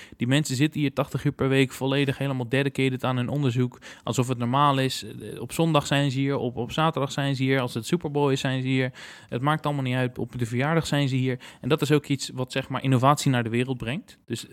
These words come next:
ik denk dat we daar Amerika tot op zekere hoogte dankbaar voor kunnen zijn. En het zorgt er ook voor, diezelfde enthousiasme wat in mensen ingebed wordt, dat ze Amerikaans zijn, is dat de mensen die het minder hebben, die zijn niet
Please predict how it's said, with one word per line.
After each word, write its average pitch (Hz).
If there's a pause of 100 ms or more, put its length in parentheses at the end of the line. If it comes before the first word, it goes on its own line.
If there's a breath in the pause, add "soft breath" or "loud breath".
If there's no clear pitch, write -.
ik 123
denk 123
dat 113
we 113
daar 113
Amerika 117
tot 113
op 113
zekere 117
hoogte 113 (260)
dankbaar 135
voor 135
kunnen 131
zijn. 127 (340 loud breath)
En 123
het 127
zorgt 143
er -
ook 220
voor, 127
diezelfde 139
enthousiasme 131
wat 120 (100)
in 123
mensen 113
ingebed 113
wordt, 107
dat 110
ze -
Amerikaans 123
zijn, 120 (440 loud breath)
is 123
dat 156
de 156
mensen 165
die 143
het 135
minder 156
hebben, 127
die 131
zijn 131
niet 143